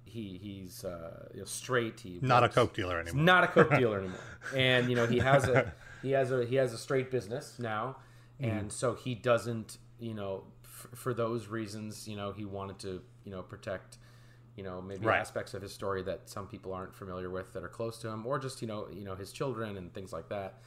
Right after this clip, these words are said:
Speaker 2: Yeah, just
Speaker 1: And so
Speaker 2: protect his identity from that.
Speaker 1: Yeah,
Speaker 2: no,
Speaker 1: yeah,
Speaker 2: it, it,
Speaker 1: yeah.
Speaker 2: that makes sense.
Speaker 1: Yeah, and even
Speaker 2: It was
Speaker 1: though
Speaker 2: just
Speaker 1: it's
Speaker 2: interesting
Speaker 1: like,
Speaker 2: 'cause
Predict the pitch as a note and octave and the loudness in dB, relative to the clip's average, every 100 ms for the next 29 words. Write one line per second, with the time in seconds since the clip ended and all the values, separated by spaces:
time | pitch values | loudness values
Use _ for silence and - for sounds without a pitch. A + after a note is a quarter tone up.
0 | - - F3 F3+ E2+ A#2 A#2 C#3+ C#3 A#2+ | -16 -2 6 6 6 2 2 4 4 2
1 | A#2+ G#2+ F#2 G2+ F#2 F#2 - G2+ F#2+ F2+ | 0 0 0 -2 -2 -4 -6 -10 -8 -8
2 | - C#4+ A#3+ F#3 D#3+ C3+ A#2+ D#3 F#2+ E3+ | 0 6 8 10 10 10 8 6 6 6
3 | G#3 D#3+ A#2 - D#3+ - - - E3+ C#3 | 6 6 2 2 -2 -4 -16 -4 6 8
4 | A#2+ D3 G3 G3+ G3 F#3+ E3 B3 B3+ - | 8 6 4 8 12 12 12 10 8 8
5 | F#3+ F3 D#3+ | 8 8 8